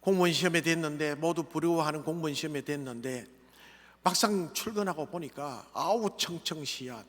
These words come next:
너무 힘든 사-, 분들이 막, 막 하니까 사표 내고 나온 분들도 있잖아요. 고등학교 때 공부 너무 잘해서 막 저 머리 좋다, 머리 좋다 공부 잘하는 애 있는데 그야말로 인류대학 갔는데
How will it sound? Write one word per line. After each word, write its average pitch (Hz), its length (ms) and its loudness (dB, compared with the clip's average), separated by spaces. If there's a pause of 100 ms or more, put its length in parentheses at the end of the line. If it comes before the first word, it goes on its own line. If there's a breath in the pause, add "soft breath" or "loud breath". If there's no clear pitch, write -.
(140)
너무 320 520 8
힘든 359 480 0
사-, 320 120 4
분들이 294 440 -6
막, 214 240 -8 (460)
막 - 80 -10 (540)
하니까 277 520 -4 (1300 soft breath)
사표 - 300 -10
내고 135 180 -8
나온 123 220 -8
분들도 117 360 -10
있잖아요. 107 480 -16 (1200 soft breath)
고등학교 170 340 4
때 165 100 2
공부 156 260 -2
너무 160 200 0
잘해서 151 420 2
막 135 140 -10 (540 loud breath)
저 269 100 -6
머리 226 280 0
좋다, 196 260 -4
머리 196 160 0
좋다 175 240 -6
공부 170 260 -6
잘하는 170 300 -6
애 139 60 -4
있는데 139 420 -8 (600 soft breath)
그야말로 143 440 6
인류대학 143 580 -4
갔는데 113 480 -10